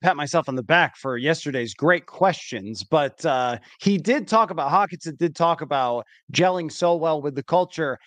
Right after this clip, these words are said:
and he threw in the little line, "Well, it's not like that everywhere in the N F L." And you're like,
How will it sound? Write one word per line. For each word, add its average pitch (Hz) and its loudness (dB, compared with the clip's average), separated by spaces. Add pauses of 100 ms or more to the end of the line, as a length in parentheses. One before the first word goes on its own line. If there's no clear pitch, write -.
(140)
and 180 4
he 170 -4
threw 254 0
in 247 0
the 214 0
little 202 2
line, 180 -2 (280)
"Well, 160 2
it's 180 -6
not 240 0
like 226 0
that 202 2
everywhere 180 0
in 156 -2
the 170 0
N 175 0
F 165 -4
L." 175 2
And 143 -8
you're 143 -8
like, 139 -2